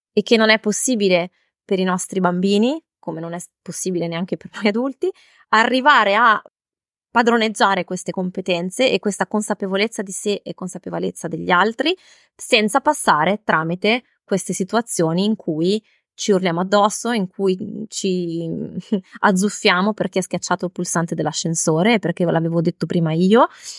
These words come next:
perché mi rubi sempre tu e siccome corri più veloce mi porti via l'opportunità di schiacciare il tasto, e, e di poi dopo, a posteriori,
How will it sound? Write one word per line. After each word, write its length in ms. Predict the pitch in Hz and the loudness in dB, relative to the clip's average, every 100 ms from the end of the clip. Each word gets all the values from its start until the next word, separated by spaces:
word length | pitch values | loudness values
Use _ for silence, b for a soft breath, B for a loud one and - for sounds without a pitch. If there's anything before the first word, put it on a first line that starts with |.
| 226 | -6
perché 280 | 180 175 175 | -6 0 0
mi 100 | 175 | 2
rubi 200 | 180 170 | 0 0
sempre 380 | - 170 170 165 | -2 -4 -4 -4
tu 220 | 196 180 | -2 0
e 120 | 165 - | -2 -4
siccome 420 | 185 - 185 170 | -12 -2 -2 0
corri 260 | 185 185 | 2 2
più 140 | 180 180 | 2 2
veloce 400 | 170 175 180 170 | 4 2 2 -2
mi 120 | 160 | 0
porti 320 | - 170 - | 0 0 -2
via 180 | 170 170 | 0 2
l'opportunità 540 | 165 170 - 165 165 | 2 0 -4 -2 0
di 80 | 165 | -2
schiacciare 440 | 165 - - 160 151 | -4 -6 -4 -2 -2
il 120 | - | 0
tasto, 480 | 160 180 - - 381 b b b b b | 2 2 0 0 0 b b b b b
e, 160 | - 208 _ _ | -20 -20 _ _
e 160 | 233 208 | 2 2
di 140 | 208 | 2
poi 340 | - 226 269 233 | 2 4 4 4
dopo, 440 | 208 196 - 254 | 4 4 2 0
a 60 | 233 | 0
posteriori, 840 | 180 - 202 190 170 160 202 | -4 -4 -2 -2 0 0 0